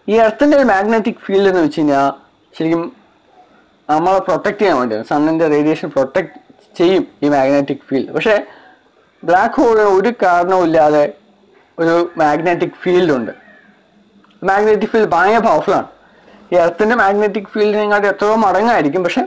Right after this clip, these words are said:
അതിന് മാഗ്നറ്റിക് ഫീൽഡ് ഉണ്ട്. ഇതിൻ്റെ പ്രത്യേകത എന്ന് വെച്ച് കഴിഞ്ഞാൽ ഒരു പ്രോട്ടോൺ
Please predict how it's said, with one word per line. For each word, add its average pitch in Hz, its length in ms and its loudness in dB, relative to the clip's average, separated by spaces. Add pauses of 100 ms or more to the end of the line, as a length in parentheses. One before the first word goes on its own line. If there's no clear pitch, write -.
(1080)
അതിന് 202 260 0
മാഗ്നറ്റിക് 202 560 0
ഫീൽഡ് 208 280 2
ഉണ്ട്. 113 140 -6 (960)
ഇതിൻ്റെ 262 260 2
പ്രത്യേകത 214 380 2
എന്ന് 208 140 2
വെച്ച് 185 160 -6
കഴിഞ്ഞാൽ 147 260 0 (960)
ഒരു 233 140 2 (520)
പ്രോട്ടോൺ 247 580 0